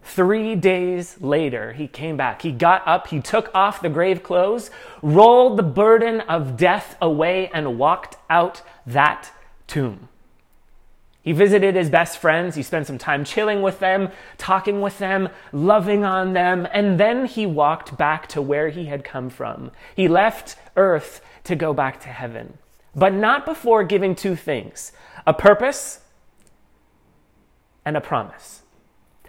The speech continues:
A purpose and a promise. He told them to go tell everyone everywhere all the time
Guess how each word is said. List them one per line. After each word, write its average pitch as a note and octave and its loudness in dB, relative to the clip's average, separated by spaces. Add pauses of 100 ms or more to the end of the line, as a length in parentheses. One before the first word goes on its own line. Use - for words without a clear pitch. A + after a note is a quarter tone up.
(220)
A D#3+ 0
purpose A#3 2
and G3 -2
a G3+ 2
promise. D3+ -2
He G#3+ -4
told A#3 4
them A3+ -2
to G3+ -2
go A3+ 2
tell F#3 -2 (200)
everyone A3 2
everywhere F#3+ 2
all A#3 6
the A#3 -2
time A#2+ -4